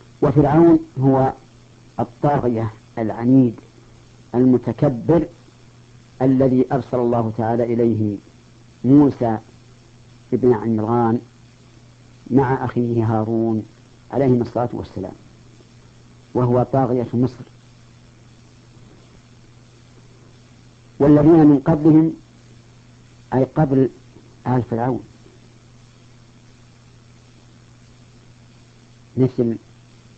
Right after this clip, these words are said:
قوم لوط، ثمود،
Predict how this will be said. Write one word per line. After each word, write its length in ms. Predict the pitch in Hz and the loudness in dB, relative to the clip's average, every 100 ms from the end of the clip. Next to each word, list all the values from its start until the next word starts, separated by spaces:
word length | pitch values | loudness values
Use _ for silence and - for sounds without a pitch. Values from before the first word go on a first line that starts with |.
| - - - _ - - - | -20 -20 -20 _ -20 -20 -8
قوم 280 | 139 131 117 | -2 0 0
لوط، 220 | 113 127 - _ - - - - - _ - - - | 0 -2 -8 _ -20 -20 -20 -20 -20 _ -20 -20 -4
ثمود، 440 | 127 123 120 117 | 0 2 2 0